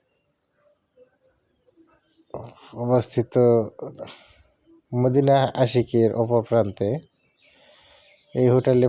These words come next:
পাওয়া যায় হইল মোরগ পোলাও এবং তেহারি। এই দেখেন তেহারিটা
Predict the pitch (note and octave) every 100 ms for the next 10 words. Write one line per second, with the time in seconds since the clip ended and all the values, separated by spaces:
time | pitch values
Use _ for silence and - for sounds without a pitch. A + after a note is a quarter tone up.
0 | A#2+ B2+ B2+ A2+ B2 B2 B2 A#2 A#2+ A#2+
1 | A#2 - _ _ _ _ _ _ _ _
2 | _ _ _ _ _ _ _ _ _ B2+
3 | C3 C3 C3 C#3 C3 C3+ C3+ D3 - B2+
4 | A#2 A#2 A2 C#3+ B2 A#2 F#2+ F#2+ G2+ _
5 | _ _ _ _ _ _ _ - - -
6 | _ _ - _ _ - _ _ B2 A2+
7 | B2+ B2 B2 A#2 C#3 C3 B2 A#2+ C3